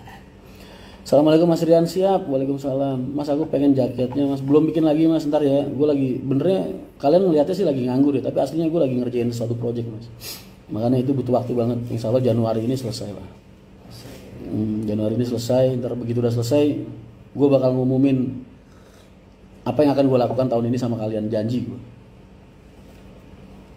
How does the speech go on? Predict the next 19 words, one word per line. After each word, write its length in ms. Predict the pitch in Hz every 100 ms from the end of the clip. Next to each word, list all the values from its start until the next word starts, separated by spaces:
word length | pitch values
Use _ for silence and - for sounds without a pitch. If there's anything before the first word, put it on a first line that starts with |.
| - - - - - - - - -
Makanya 180 | 104 120 117
kalian 160 | 120 127 - - -
sabar 320 | - 110 101 90
aja. 80 | 80 - - - - - - - - - - - - - - - - - - - - - - - - - - -
Pokoknya 280 | 123 123 131
tante 240 | 127 123
ini 160 | 127 131
Mas 160 | 127
siap. 320 | 117 104 107 107 - -
Kasihan 320 | 123 127 139
Mas 160 | 143 139
diserang 400 | 127 127 123 123
haters, 400 | 120 - 127 120
komennya 400 | 113 117 120 117
ngeri 400 | 113 120 117 113 -
di 160 | 110 107
YouTube-nya 320 | 107 107 107
Mbak 120 | 107 104
Dewi. 160 | 107